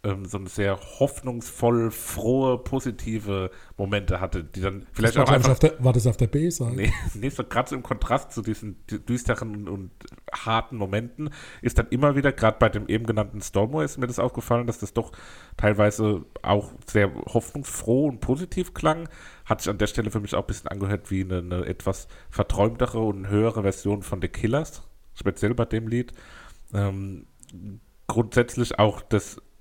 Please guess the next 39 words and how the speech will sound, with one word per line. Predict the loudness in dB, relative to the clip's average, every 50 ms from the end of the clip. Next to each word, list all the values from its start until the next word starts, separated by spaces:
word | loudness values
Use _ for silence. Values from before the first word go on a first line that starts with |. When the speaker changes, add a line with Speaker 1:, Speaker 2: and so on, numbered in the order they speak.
| -16 -8
Speaker 1:
Lied | -2 -2 0 0 -2 -2 -2
Nummer | -2 0 2 2
sieben, | 0 0 -2 -2 -2 -2 0 -2 -2 -2 -4 -6 -12 -20 -20 -20 -18 -12
Rafstraumur, | -6 -2 4 4 4 4 2 -2 -8 -4 0 2 4 6 6 4 2 2 0 0 0 0 -2 -4 -6
Speaker 2:
Oh, | -8
Rafstraumur. | -8 -8 -10 -14 -16 -18 -18 -18 -18 -18 -8 -2 2 4 4 4 2 -4
Speaker 1:
<laughs> | -8 -4
fand | 0 2 2 2 0
ich | -4 0 4
auch | 6 6 6 4 0 -6
ein | -8 -8 -8 -8 -8 -6 -6 -6
sehr | 0 4 4 4
positives | 4 4 2 2 2 2 0 -2 0 -2 -2 -2 -2 -2 0
Lied, | 2 2 2 0
was | 0 0
mir | 0 0
auch | 0 0 -2 -6 -12 -14 -14 -6 -2
gut | -2 -2 0 -2
gefallen | -4 -4 0 2 2 2 2 0
hat. | -2 -2 -4 -6 -14 -18 -18 -18 -20 -20 -20 -20 -20 -20 -18 -10 -2
Ähm, | 2 4 4 4 2 2 4
wenn | 4 4 4
das, | 4 0 -2 -4 -6
äh, | -8 -6 0 4
habe | 4 4 4
ich | 4
auch | 2 2 0 -2 -8 -10 -12 -12
mir | -10 -4 0 0 2
notiert, | 2 2 0 2 2 2 2 2
wenn | 2 2
das | 2 -2 0
Englisch | 2 0 0 2 0 -4 -2 0
gewesen | 0 2 2 2 0 0 -2 2
wär, | 4 4 6 4 4 2 -2 -10 -20 -20 -20 -20 -8 0
dann | 2 4 4 4 2 -2 -6 -6 -6 -4 0 4
wär's | 4 4 4 4 0 0 2
auch | 2 2 2 0
ein | -8 -12 -12 -10 -8
schöner, | -8 -4 0 0 0 0 2 0 0 0 0 0